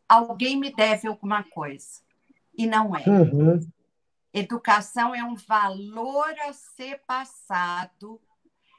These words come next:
Speaker 1: é uma tradição cultural aonde a gente garante a continuidade da história. Então, isso é fato.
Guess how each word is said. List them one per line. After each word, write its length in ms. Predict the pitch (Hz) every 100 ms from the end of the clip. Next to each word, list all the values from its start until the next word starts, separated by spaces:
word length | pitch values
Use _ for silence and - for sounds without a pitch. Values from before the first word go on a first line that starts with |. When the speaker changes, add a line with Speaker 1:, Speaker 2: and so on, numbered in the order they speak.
| _ _ _ _
Speaker 1:
é 180 | - 220
uma 340 | 233 240 214 214 _ _
tradição 1160 | 262 269 330 285 - 269 262 _ - 226 233 - _
cultural 960 | 311 339 - - 247 190 185 202 226
aonde 480 | 226 220 226 233 220
a 40 | 208
gente 340 | 208 220 -
garante 680 | 175 185 180 220 277 285 277
a 80 | 269
continuidade 1120 | 254 247 - 208 208 190 - 233 277 - -
da 100 | 277
história. 720 | 285 - - 196 147 - 107 _ _ _ _ _ _ _
Então, 640 | 170 165 - 240 226 151 - _
isso 240 | 196 -
é 120 | 220 240
fato. 680 | - 285 175 - _ 127